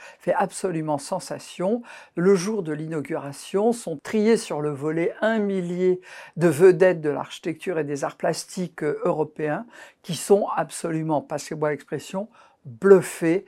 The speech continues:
par cet univers de transparence et de, de, d'agrégation de la, de la lumière.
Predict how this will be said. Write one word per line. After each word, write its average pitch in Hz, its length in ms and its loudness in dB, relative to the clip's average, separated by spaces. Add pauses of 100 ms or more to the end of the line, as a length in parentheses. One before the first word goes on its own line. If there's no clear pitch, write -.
(220)
par 165 160 0
cet 180 280 -2
univers 160 520 -2
de 143 120 -6
transparence - 1120 -10 (480)
et 170 160 4
de, 139 320 -4
de, 131 380 -10 (440)
d'agrégation 180 880 2
de 170 120 -2
la, 131 420 -2
de 147 140 -4
la 147 160 0
lumière. 131 500 -6